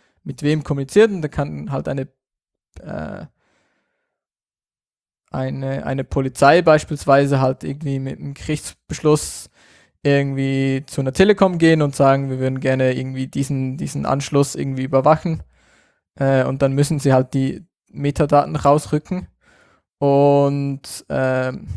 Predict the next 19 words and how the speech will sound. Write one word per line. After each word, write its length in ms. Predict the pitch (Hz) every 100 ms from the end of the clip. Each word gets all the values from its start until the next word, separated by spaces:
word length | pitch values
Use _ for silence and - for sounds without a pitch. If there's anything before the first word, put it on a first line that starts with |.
| - - - -
Threema 320 | 160 175 147
wollte 220 | 151 180
das 180 | 190 -
halt 140 | 202
nicht. 380 | 202 214 - - - _ _ _ _ _ _ -
Und 760 | 143 139 139 139 139 139 151 _ - - _ _ -
die 60 | 135
haben 120 | 131
jetzt 240 | 135 -
halt 320 | 135 135 - -
Recht 240 | - -
bekommen, 400 | - - 139 139
dass 200 | - 143
sie 40 | 151
das 200 | 139 -
auch 180 | 131
nicht 240 | - 135 -
machen 320 | 135 - 143
müssen. 400 | 147 151 - 156